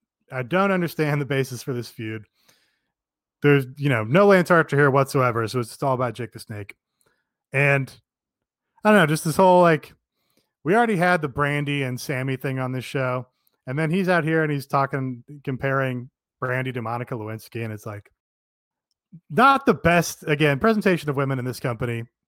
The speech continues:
You've, you're taking the literal, uh, you know, uh, uh, executive brand manager or whatever. It's like, "Oh, you know, she's whatever. She's the,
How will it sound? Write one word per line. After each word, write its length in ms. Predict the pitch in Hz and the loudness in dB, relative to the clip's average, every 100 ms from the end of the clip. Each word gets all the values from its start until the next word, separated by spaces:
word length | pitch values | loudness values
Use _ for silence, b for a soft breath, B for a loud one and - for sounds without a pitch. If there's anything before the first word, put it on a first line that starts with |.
| _ | _
You've, 180 | 135 139 | -10 -6
you're 140 | 147 147 | -4 0
taking 580 | 214 220 202 190 185 139 | 0 2 2 0 -4 -6
the 100 | 147 | -4
literal, 540 | 160 170 165 160 156 _ _ _ - | 0 2 2 2 -2 _ _ _ -8
uh, 320 | 123 120 117 110 | -4 -2 -4 -6
you 120 | 123 | -10
know, 220 | 107 107 | -10 -12
uh, 40 | 107 | -10
uh, 640 | 104 113 101 98 98 127 | -12 -12 -14 -14 -14 -10
executive 460 | 117 190 160 156 113 | -2 -2 -2 -4 -4
brand 320 | 135 131 127 | -4 -4 -4
manager 360 | 113 117 107 | -6 -6 -4
or 80 | 117 | -2
whatever. 440 | 110 107 107 107 - b b b | -2 -4 -4 -6 -8 b b b
It's 100 | 143 | -2
like, 140 | 156 151 | 2 6
"Oh, 180 | 208 190 | 6 6
you 140 | 170 | 6
know, 140 | 151 | 4
she's 260 | 139 160 127 | 2 -2 0
whatever. 480 | 135 127 123 123 120 | 0 0 0 -4 -6
She's 300 | - 139 110 | -4 -4 -4
the, 240 | 123 117 | -6 -6